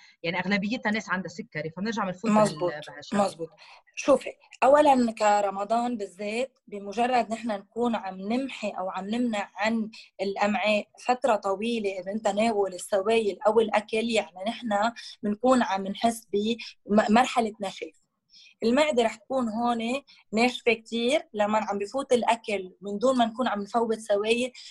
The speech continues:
Speaker 2: بنكون عم ن-، عم نزيد من مشكلة التشنجات، لأنه ديجا أنت بس قاعدة بلا أكل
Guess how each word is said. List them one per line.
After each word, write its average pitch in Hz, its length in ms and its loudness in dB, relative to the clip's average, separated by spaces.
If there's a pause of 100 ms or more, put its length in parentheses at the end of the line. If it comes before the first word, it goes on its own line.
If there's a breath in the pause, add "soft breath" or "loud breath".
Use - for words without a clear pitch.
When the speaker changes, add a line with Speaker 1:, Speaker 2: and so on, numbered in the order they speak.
(100)
Speaker 2:
بنكون 254 400 2
عم 233 240 4
ن-، 214 200 0 (320 loud breath)
عم 208 260 2
نزيد 214 640 4
من 226 240 4
مشكلة 233 360 2
التشنجات، 214 680 -6
لأنه 196 380 -4
ديجا 208 180 0 (160)
أنت 233 80 -8 (140)
بس 214 160 -4
قاعدة 220 280 0
بلا 208 240 2
أكل - 200 -4